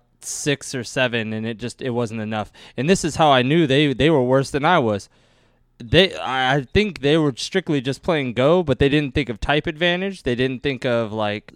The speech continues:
having strong C P Pokemon, I think. Like, I, I walked in there with, like, a whole set, and I was like, "Oh, okay, I'm good to go." And I looked at some of the people, I was like,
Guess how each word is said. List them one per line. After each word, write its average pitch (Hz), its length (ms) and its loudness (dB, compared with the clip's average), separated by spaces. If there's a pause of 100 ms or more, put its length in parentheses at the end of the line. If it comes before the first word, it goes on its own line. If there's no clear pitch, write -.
having 127 380 -2
strong 139 460 -2
C 139 240 -4
P 156 200 -8
Pokemon, 151 640 -2
I 156 100 0
think. 180 400 -6
Like, 113 440 -6 (200)
I, 120 180 -2
I 135 120 2
walked 175 380 6
in 196 100 -2
there 127 200 2
with, 113 120 -2
like, 110 180 -2
a 104 80 -4
whole 165 220 0
set, 185 380 -2 (180)
and 127 160 -4
I 127 80 -2
was 127 140 -6
like, 175 100 -8
"Oh, 226 280 -4
okay, 196 280 -4
I'm 214 100 -6
good 180 140 -4
to 190 60 -8
go." 151 220 0
And 151 100 -4
I 147 40 0
looked 160 220 -4
at 151 80 -8
some 170 140 -6
of 165 60 -6
the 160 60 -4
people, 165 240 -6
I 165 40 -2
was 143 100 -6
like, 123 180 -6